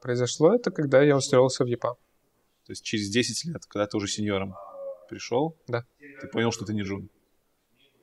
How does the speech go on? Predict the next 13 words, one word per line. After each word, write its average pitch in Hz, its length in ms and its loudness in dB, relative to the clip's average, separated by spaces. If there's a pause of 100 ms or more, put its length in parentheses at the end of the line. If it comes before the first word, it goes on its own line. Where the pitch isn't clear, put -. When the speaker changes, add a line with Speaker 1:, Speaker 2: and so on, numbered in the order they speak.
(160)
Speaker 1:
Ну, 139 920 4
в - 240 -18
принципе, 151 360 2
тогда 147 320 4
и 143 40 4
вообще 143 300 -2
не 226 120 4
было 131 220 8
понятия 120 480 -2
такой 123 480 -10
джун, 120 320 -2 (280)
Speaker 2:
Мгм. 117 160 -8
Speaker 1:
мидл, 135 340 6